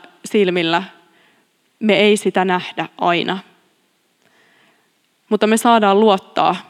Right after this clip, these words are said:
joka päivä siihen, että Jumala toimii, hän kuulee ja että hän toimii meidän parhaaksi.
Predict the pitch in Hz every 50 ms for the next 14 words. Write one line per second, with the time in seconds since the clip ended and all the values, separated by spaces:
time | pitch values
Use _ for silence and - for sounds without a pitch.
0 | _ _ _ _ _ _ - 220 214 208 202 190 - 190 185 185 160 170 208 -
1 | 202 175 170 196 208 - 170 202 - - - 196 190 - - _ _ _ _ _
2 | _ - 220 214 202 180 180 190 185 - 196 185 180 175 165 165 - - 202 202
3 | - - _ _ _ _ _ _ _ _ _ _ _ - - 208 196 202 - -
4 | 202 190 165 170 175 170 165 175 196 190 - - _ _ _ _ _ _ _ _
5 | - - 196 196 - - 196 208 202 214 214 202 190 180 175 170 - 185 175 -
6 | _ _ - 208 196 185 180 175 170 196 - 175 165 165 165 196 202 208 196 208
7 | - - - - 208